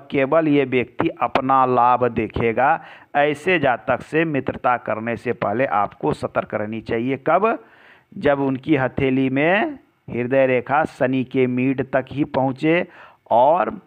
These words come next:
लंबी मस्तिष्क रेखा हो। अर्थात ऐसा लोग क्या होता है कि हृदय के जगह अपने मस्तिष्क से अधिक सोचते हैं। जब व्यक्ति मस्तिष्क से सोचता है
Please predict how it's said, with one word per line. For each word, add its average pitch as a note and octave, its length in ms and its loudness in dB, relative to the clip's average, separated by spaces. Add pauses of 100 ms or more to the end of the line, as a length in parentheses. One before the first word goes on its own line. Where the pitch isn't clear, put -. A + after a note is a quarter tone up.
(200)
लंबी E3 680 0
मस्तिष्क C#3+ 540 -4
रेखा G#2+ 300 -4
हो। F2+ 220 -6
अर्थात C#3 540 -2 (400)
ऐसा G#3 320 2
लोग E3+ 280 0
क्या C3 160 2
होता A2+ 380 0
है D#3 160 0
कि F3 140 -6 (360)
हृदय F3 360 2
के A3+ 180 0
जगह F3 300 2
अपने F3 440 0
मस्तिष्क - 680 -2
से G#3 240 0
अधिक D#3 400 -2
सोचते F3 500 -2
हैं। E3+ 360 0
जब C#3 260 0
व्यक्ति D3 400 0
मस्तिष्क C3+ 500 -2
से - 280 -6
सोचता D#3 520 0
है E3+ 280 0